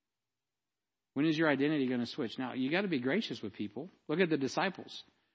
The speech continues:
When was the point when Peter quit being a fisherman and became a fisher of man? And when did Peter go from being a fisherman to a shepherd?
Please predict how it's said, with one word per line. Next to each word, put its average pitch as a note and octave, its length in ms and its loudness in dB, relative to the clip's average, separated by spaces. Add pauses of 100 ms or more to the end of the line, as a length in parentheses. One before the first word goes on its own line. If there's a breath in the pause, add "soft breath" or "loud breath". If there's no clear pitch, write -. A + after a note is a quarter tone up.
(140)
When D3+ 160 4
was F3 180 4
the C#3+ 80 2
point D#3+ 260 0
when C3 140 2
Peter D#3 260 2
quit C3+ 220 -2
being C#3 160 2
a A#2 60 -2
fisherman A#2+ 500 -4
and A2+ 80 0
became B2 380 2
a A#2 60 0
fisher C3+ 360 -2
of D3+ 140 -4
man? A2+ 260 -10 (840)
And B2 100 4
when D#3 140 6
did C3+ 160 2
Peter D#3 220 2
go C#3+ 140 2
from C#3 180 0
being C3+ 140 4
a A#2+ 60 0
fisherman B2+ 500 2
to B2 80 0
a B2 60 0
shepherd? C#3+ 400 -4